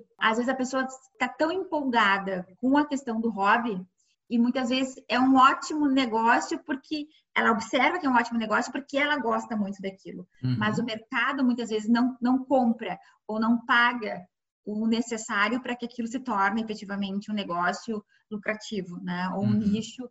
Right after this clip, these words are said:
Speaker 1: que seja sustentável, né, por, por um tempo. Então, é, é algo a se pensar, assim, é um, aí é um, é uma pulguinha que tem que ficar atrás da orelha,
Speaker 2: Uhum.
Speaker 1: é, quanto o hobby se pode se transformar num, num business de verdade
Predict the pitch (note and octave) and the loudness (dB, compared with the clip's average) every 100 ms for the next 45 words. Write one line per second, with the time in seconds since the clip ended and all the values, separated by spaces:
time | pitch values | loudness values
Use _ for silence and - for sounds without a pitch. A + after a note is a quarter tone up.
0 | _ _ _ - A3+ A#3 - A3+ A3 A3 | _ _ _ -6 -2 -2 0 -4 -4 -8
1 | B3 A#3 G#3 F3+ F3+ G3+ G3+ - F3 F3+ | -4 -2 2 2 2 -2 -8 -14 -12 -12
2 | - F3+ F3+ - - F3+ F#3 F#3 - - | -10 -10 -12 -18 -18 -14 -12 -12 -14 -16
3 | _ E3+ F3+ E3 F3 F3+ _ _ _ _ | _ -18 -14 -12 -12 -12 _ _ _ _
4 | - F#2 - F#2 - - - F3+ F3+ F#3 | -8 -6 -6 -6 -8 -10 -10 -6 -2 -4
5 | F3+ _ - - A3+ A3+ A#3 A#3+ F#3+ F3 | -6 _ -10 -8 -4 0 0 0 0 0
6 | F3+ - F3 E3 - E3+ E3+ E3+ F3+ F#3 | -4 -10 -10 -10 -12 -10 -10 -8 -6 -8
7 | F#3 - - G#3 G#3 G#3 G3 G#3+ G#3 A3 | -10 -16 -6 -6 -4 -6 -4 -4 -4 -8
8 | - G3 G3 G3 G3+ F#3 F#3 F#3+ G3+ B2 | -6 -6 -4 -4 -4 -2 -2 -2 -4 -4
9 | A#2+ D3 C#3+ C#3 F3+ - - _ G#3 G3+ | 0 0 0 -2 -4 -8 -20 _ -10 -6
10 | A3+ G#3+ - _ _ G#3 G3 G3 F#3+ G3+ | -8 -8 -12 _ _ -10 -2 0 0 -2
11 | - G3+ - G3 G#3+ F#3 F#3 F#3+ F#3+ F#3 | -2 -4 -4 -10 -8 -4 -2 -4 -6 -10
12 | - F#3 G3 G3 F#3+ G3 F3+ F#3 G3 G3 | -10 -6 -4 -2 -4 -6 -6 -4 -4 -2
13 | F#3+ F#3 F#3 | -2 -2 -2